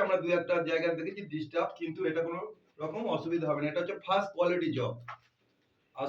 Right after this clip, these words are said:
সুরক্ষা ইলেকট্রিক, আমরা ফার্স্ট কোয়ালিটি জব ছাড়া করি না। এবং আমরা সবসময় চেষ্টা করি কাস্টমার কিভাবে পয়সা সেভ হবে,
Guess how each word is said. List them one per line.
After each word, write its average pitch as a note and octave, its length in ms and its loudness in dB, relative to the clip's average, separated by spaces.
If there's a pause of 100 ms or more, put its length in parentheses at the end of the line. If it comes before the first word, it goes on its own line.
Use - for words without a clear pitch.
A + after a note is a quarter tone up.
সুরক্ষা G3+ 460 4 (360)
ইলেকট্রিক, F#3+ 400 -2 (1700)
আমরা E3 160 -2 (100)
ফার্স্ট F#3+ 200 2
কোয়ালিটি F#3 320 -2
জব E3+ 180 0
ছাড়া D#3+ 160 2 (100)
করি E3 220 -2
না। G#3 40 4 (120)
এবং E3+ 140 2 (160)
আমরা F#3 160 2 (140)
সবসময় F#3+ 420 -4
চেষ্টা F3+ 280 -4
করি E3+ 160 0 (360)
কাস্টমার D3 520 0 (560)
কিভাবে G#3 400 4 (920)
পয়সা F3 320 0 (140)
সেভ F#3 180 -2 (100)
হবে, F#3+ 180 4